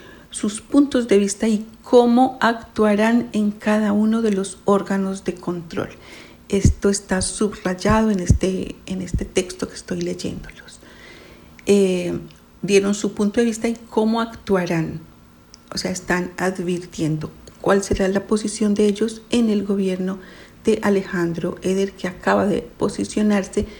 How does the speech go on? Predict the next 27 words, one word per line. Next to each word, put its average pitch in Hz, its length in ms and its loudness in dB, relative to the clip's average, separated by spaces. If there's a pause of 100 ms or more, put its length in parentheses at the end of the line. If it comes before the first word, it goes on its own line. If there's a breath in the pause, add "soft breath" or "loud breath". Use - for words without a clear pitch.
(160 loud breath)
el 240 140 -2
pasado 185 520 0
primero 180 720 0
de 185 200 -2
enero. 170 300 -6 (880 loud breath)
Dijeron 208 680 2
desde 226 360 4
ya 208 240 0 (360)
que 196 80 -4
algunos 185 420 -2
miembros 180 440 0
del 190 140 0
pacto 180 340 -4
histórico 214 640 0 (440 loud breath)
no 214 380 4
se 240 200 0
unirán 185 480 2
a 180 140 0
él 240 220 2
y, 240 100 4
por 214 200 4
el 214 140 2
contrario, 208 580 0
seguirán 226 800 -2 (380 loud breath)
sus - 340 -4
políticas 202 880 -2
independientemente. 180 1800 -2